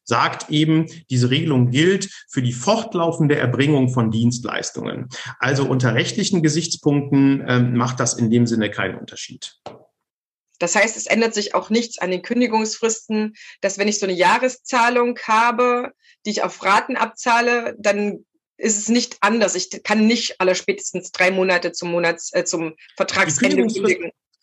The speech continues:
Speaker 1: Nein, die Kündigungsfrist ist maximal ein Monat und das Thema mit dem Jahr, das hat sich ja nach dem ersten Jahr, also nach der Erstlaufzeit, jetzt nach der neuen Rechtslage sowieso erledigt, denn,
Speaker 2: Mhm.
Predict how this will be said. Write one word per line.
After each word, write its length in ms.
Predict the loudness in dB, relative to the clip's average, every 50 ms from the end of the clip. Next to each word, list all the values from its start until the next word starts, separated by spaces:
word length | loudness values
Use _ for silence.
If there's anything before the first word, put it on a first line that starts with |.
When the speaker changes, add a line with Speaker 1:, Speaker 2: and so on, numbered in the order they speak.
| _ _ -4
Speaker 1:
Nein, 260 | 0 0 0 0 0
die 80 | 0
Kündigungsfrist 640 | 0 2 2 2 2 2 0 0 -2 -2 -4 -2 -4
ist 140 | -6 -4 -2
maximal 500 | -2 -2 -2 -4 -4 -2 0 0 0 0
ein 240 | 0 2 2 4 4
Monat 580 | 4 4 4 4 2 4 4 2 2 0 -2
und 140 | -4 -4 -4
das 160 | -4 -4 -2
Thema 320 | 0 0 2 2 2 2 2
mit 160 | 2 0 0
dem 140 | 0 0 0
Jahr, 600 | 2 2 2 4 4 2 2 0 -2 -4 -6 -6
das 200 | -6 -6 -4 -4
hat 140 | -4 -2 -2
sich 120 | -2 0 0
ja 100 | 0 2
nach 200 | 2 0 0 0
dem 220 | 0 0 0 2
ersten 400 | 2 2 2 0 -2 -4 -2 0
Jahr, 180 | 2 2 2 2
also 160 | 0 0 0
nach 140 | -2 -2 -2
der 160 | -4 -2 0
Erstlaufzeit, 760 | 0 0 0 -2 -2 -2 -2 -2 -2 -2 0 0 0 0 0
jetzt 220 | -2 -2 -2 -4
nach 100 | -4 -2
der 140 | 0 2 4
neuen 240 | 4 4 4 2 2
Rechtslage 560 | 2 0 -2 -2 -4 -2 -2 0 0 2 0
sowieso 360 | 2 2 2 2 2 2 2
erledigt, 600 | 2 0 0 0 0 0 2 2 0 0 0 0
denn, 200 | 0 2 2 2
Speaker 2:
Mhm. 160 | 2 0 -2